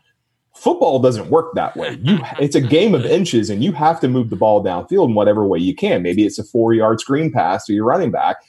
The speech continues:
Speaker 1: Maybe it's a, you know, maybe it's two yards up the middle from your running back. Maybe it's a, maybe it's a twenty-yard pass downfield. You don't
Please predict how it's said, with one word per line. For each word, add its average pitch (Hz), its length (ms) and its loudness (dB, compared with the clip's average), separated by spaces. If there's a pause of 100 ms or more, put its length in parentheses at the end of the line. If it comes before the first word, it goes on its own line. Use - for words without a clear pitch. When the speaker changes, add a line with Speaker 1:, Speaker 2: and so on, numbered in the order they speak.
(260)
Speaker 1:
Maybe 113 240 4
it's 107 160 -4
a, 110 120 0 (120)
you 117 140 -2
know, - 20 -4
maybe 113 240 2
it's 117 160 -2
two 135 220 0
yards 107 460 2
up - 160 -4
the 101 60 -4
middle 120 420 0 (340)
from 113 120 0
your 98 100 2
running 104 160 0
back. 123 180 0
Maybe 113 220 2
it's 113 160 0
a, 117 180 2
maybe 117 220 0
it's - 100 -2
a 117 60 -4
twenty-yard 117 500 0
pass 113 240 -2
downfield. 110 520 -2 (1600)
You 165 260 4
don't 160 400 2